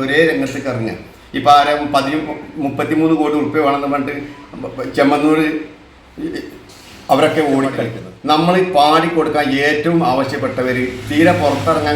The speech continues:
കഴിയാതെ കിടക്കുന്ന കുറേ രോഗികളുണ്ട്. ഇപ്പൊ ഈ വെള്ളിയാഴ്ച, മൂന്നാം പെരുന്നാൾക്ക് വെള്ളിയാഴ്ച പ്രതീക്ഷ പാലിയേറ്റീവിന് കൂറ്റനാട്, അതിൽ അറുപതോളം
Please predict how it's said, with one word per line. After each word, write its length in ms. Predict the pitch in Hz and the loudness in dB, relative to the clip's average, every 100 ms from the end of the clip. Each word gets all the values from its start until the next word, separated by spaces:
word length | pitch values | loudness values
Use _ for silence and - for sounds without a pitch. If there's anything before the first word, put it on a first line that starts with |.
| 143 | 0
കഴിയാതെ 340 | 127 131 135 131 | 0 0 -2 -2
കിടക്കുന്ന 320 | 120 120 131 127 | -6 -4 -4 -2
കുറേ 160 | 127 139 139 | -2 -2 0
രോഗികളുണ്ട്. 500 | 123 113 120 120 120 - - - - 151 | 0 0 0 0 -2 -8 -14 -20 -4 0
ഇപ്പൊ 120 | 156 165 170 - - 151 | 4 4 2 -4 -8 -2
ഈ 20 | 180 165 | 2 2
വെള്ളിയാഴ്ച, 460 | 151 151 151 151 151 135 | 4 4 4 2 0 0
മൂന്നാം 240 | 135 135 139 | 0 0 -2
പെരുന്നാൾക്ക് 380 | 143 147 143 143 | 0 0 0 -2
വെള്ളിയാഴ്ച 460 | 123 127 131 127 165 - - - - - - - | 0 2 2 2 -2 -2 -8 -16 -20 -20 -20 -4
പ്രതീക്ഷ 340 | 135 160 160 170 143 | 0 2 4 2 6
പാലിയേറ്റീവിന് 580 | 143 143 147 139 151 135 | 4 4 -2 -4 -4 -4
കൂറ്റനാട്, 400 | 127 117 110 107 - - - - - | -4 -4 -4 -6 -12 -18 -20 -12 2
അതിൽ 160 | 131 156 170 127 | 4 4 0 2
അറുപതോളം 460 | 135 156 160 170 | 2 4 6 4